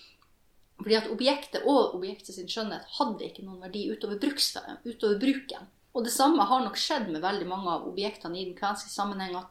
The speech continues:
deres skjønnhet, når objektene har vært brukt opp, for eksempel vakre klær har vært slitt i stykker, så har man jo klippet dem opp og brukt dem til mattefiller.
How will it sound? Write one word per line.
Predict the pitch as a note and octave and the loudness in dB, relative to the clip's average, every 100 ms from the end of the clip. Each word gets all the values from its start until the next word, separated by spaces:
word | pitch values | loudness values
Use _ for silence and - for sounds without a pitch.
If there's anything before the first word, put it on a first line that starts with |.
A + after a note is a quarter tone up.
| _ | _
deres | B3 C4+ A3+ | 4 4 2
skjønnhet, | - B3 A#3+ C4 C4+ - | 2 0 2 -2 -2 -2
når | A#3+ C#4+ C4+ | 4 4 4
objektene | G#3 A#3 - G#3+ | 2 0 -2 -4
har | G3+ G3 | -4 -6
vært | - | -4
brukt | C4 C4 - | -4 -2 2
opp, | D4 - | 2 0
for | - | 0
eksempel | A3 A#3+ A#3 - G3+ | 2 2 0 0 0
vakre | A#3+ - F3+ | 0 0 -2
klær | - C4 A#3 | 4 6 6
har | G3 | 0
vært | G3 - - | -4 -12 -14
slitt | - B3 A#3+ | -8 -6 -6
i | G#3 | -8
stykker, | - B3 - D#4+ F4 - - - | -6 -6 -2 -2 -2 -14 -20 -8
så | C#4+ | 4
har | F4 | 4
man | G#4+ C#4 | 6 2
jo | C4+ | 2
klippet | - - G#3+ | -4 0 0
dem | G#3 | 0
opp | C4+ - | -2 -4
og | A3 | -2
brukt | D4 - | -2 -4
dem | A3+ A3+ | -6 0
til | C4+ | 0
mattefiller. | G4+ - - F3+ F3 | 0 -6 -6 -6 -8